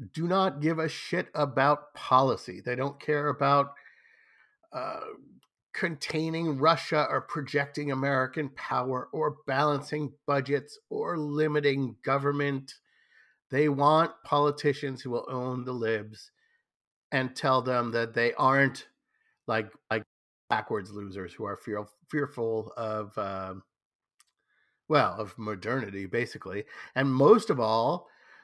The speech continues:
um, they want them to punish their enemies. That's it, right? Um, it isn't sustainable, but it is where we are at, as a country right now.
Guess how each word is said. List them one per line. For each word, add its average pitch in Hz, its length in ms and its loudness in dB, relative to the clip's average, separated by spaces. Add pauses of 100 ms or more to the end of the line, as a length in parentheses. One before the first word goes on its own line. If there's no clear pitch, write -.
(120)
um, 117 420 -2
they 117 140 -2
want 120 320 -2
them 135 320 -4 (140)
to 139 100 -10
punish 135 380 -4
their 127 120 -6
enemies. 139 400 -8 (520)
That's 120 240 -10
it, 160 160 -4 (640)
right? 135 240 -14 (1160)
Um, 107 320 -6 (640)
it 139 120 0
isn't 170 380 2
sustainable, 185 880 2 (1300)
but 139 120 0
it 190 100 4
is 233 180 4
where 185 200 2
we 156 160 2
are 139 600 2 (240)
at, 127 380 0 (340)
as 120 200 -4
a 110 40 -6
country 120 340 0
right 92 220 -6
now. 90 320 -12